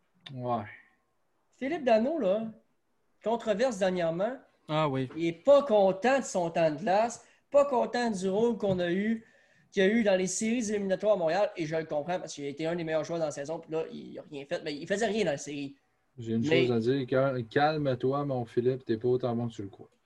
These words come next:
Speaker 2: Ben,
Speaker 3: Écoute,
Speaker 2: pas autant bon, euh, c'est un des meilleurs joueurs de la Ligue.
Speaker 3: le,
Speaker 2: De, à
Speaker 3: la
Speaker 2: two-way, two-way, là, comme un peu Patrice Bergeron, c'est un des meilleurs.
Speaker 3: l'une des raisons pourquoi Sidney Crosby a eu tant de difficultés en séries éliminatoires, c'est que Philippe Danault était devant lui.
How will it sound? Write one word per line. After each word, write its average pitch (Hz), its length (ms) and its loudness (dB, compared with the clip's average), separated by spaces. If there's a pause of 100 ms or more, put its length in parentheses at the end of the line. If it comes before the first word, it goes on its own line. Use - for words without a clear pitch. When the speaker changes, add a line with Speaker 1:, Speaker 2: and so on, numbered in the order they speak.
(240)
Speaker 2:
Ben, 185 180 8
Speaker 3:
Écoute, 185 40 0
Speaker 2:
pas 170 60 -2
autant 151 200 -2
bon, 143 540 0
euh, 127 60 -14
c'est 143 140 -8
un 156 40 2
des 160 100 0
meilleurs 151 260 2
joueurs 156 200 0
de 151 40 -2
la 139 100 0
Ligue. 165 280 -2 (420)
Speaker 3:
le, 135 120 -2
Speaker 2:
De, 160 60 6
à 170 180 6
Speaker 3:
la 151 160 0 (120)
Speaker 2:
two-way, 214 440 4
two-way, 226 360 4
là, 254 100 2
comme 214 200 -2
un 180 80 2
peu 196 120 -4
Patrice 170 400 -4
Bergeron, 160 360 -2
c'est 175 100 -8
un 151 40 -4
des 147 80 0
meilleurs. 143 220 0
Speaker 3:
l'une 175 320 2
des 143 200 2
raisons 135 480 -2
pourquoi 143 400 -4
Sidney 139 280 -4
Crosby 127 520 -6
a 120 80 -2
eu 120 80 -6
tant 135 200 -2
de 135 60 -2
difficultés 120 500 -10
en 139 80 -2
séries 123 220 -8
éliminatoires, 120 500 -6
c'est 127 120 -10
que - 40 -18
Philippe 127 280 -8
Danault 127 320 -2
était 123 240 -4
devant 117 340 -6
lui. 113 220 -10